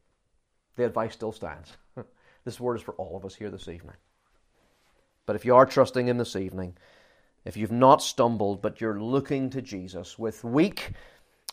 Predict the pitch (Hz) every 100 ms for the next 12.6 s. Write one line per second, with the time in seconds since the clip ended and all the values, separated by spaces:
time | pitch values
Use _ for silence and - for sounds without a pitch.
0 | - 135 123 135 165 170 165 170 - -
1 | 110 113 127 123 113 139 139 156 147 -
2 | - 123 117 - 127 98 98 95 87 -
3 | - _ _ - 123 135 139 135 - _
4 | _ _ _ _ _ 98 95 85 175 80
5 | - - - _ _ _ _ _ _ 123
6 | 135 139 113 110 90 82 87 - - -
7 | 113 117 - - 170 165 147 - - 147
8 | 151 143 135 - - _ - 123 101 -
9 | 123 - 123 113 131 143 143 139 139 113
10 | - _ _ _ _ _ _ 120 131 131
11 | 123 123 - 127 117 123 113 120 101 117
12 | 113 101 90 82 - -